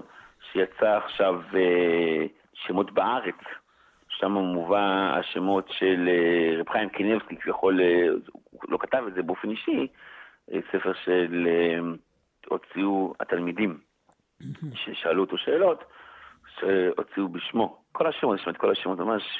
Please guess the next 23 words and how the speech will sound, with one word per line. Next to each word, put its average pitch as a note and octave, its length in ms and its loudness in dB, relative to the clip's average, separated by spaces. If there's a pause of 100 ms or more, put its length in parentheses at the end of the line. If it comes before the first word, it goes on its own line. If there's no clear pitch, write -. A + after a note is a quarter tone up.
לא - 60 -6
יודע D#2 140 -6
כל, G3 240 4
אבל F#2+ 140 4
הרבה G2 220 4
מן A#2 120 0
השמות. E2+ 420 -4 (1040)
וגם F#2 340 2
שם, D#4 180 0 (200)
הנידון F#2+ 300 0
הזה A#2 220 0 (140)
נו-, G#2 240 0
מובא, G#2 340 0 (280)
האם, A#2+ 420 0
אה, G#2 400 4
ניתן G#2 480 -2
לקרוא G#2+ 640 2 (580)
שמות G2 600 0 (360)
של, F2+ 800 2 (240)
אה, D#2+ 320 0 (180)
שקראו F2 400 0
לפני, G2+ 540 0 (640)
לפני F#2+ 600 -2